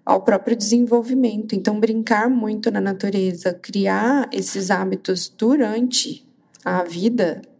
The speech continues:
né? Independente da fase, então não tem.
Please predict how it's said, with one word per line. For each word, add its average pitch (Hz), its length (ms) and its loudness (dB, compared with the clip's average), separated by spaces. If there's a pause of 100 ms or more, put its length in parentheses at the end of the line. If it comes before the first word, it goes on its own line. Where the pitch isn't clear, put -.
né? 190 380 0 (280)
Independente 339 600 2
da 285 180 4
fase, 277 440 2
então 233 220 2
não 285 160 2
tem. 254 480 0